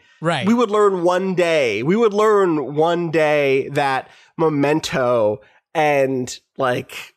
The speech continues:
Speaker 2: <clears throat> I, I am thinking of another, like, Frozen are in the same universe. Do you know what I mean? Which is gonna happen after Disney buys,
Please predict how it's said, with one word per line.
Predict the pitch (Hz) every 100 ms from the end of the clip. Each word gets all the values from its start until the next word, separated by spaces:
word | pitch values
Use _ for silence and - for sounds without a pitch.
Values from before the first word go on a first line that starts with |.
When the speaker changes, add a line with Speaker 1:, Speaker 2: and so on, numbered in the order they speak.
| _
Speaker 2:
<clears throat> | -
I, | 185 131 - _ _ _ 156
I | 156 160 - 139
am | 143 135
thinking | 180 175
of | 147
another, | 139 120
like, | 143 131 - _ _ _ _
Frozen | - - 180 175 160 135 101
are | 123 143
in | 143
the | 135
same | 147 127
universe. | 120 127 117 92 -
Do | 208
you | 202
know |
what | 208
I | 185
mean? | 180 185 185
Which | 185
is | 311
gonna | 190 202
happen | 156 151 147
after | 143 147
Disney | 151 143 135
buys, | 135 131 131 127 120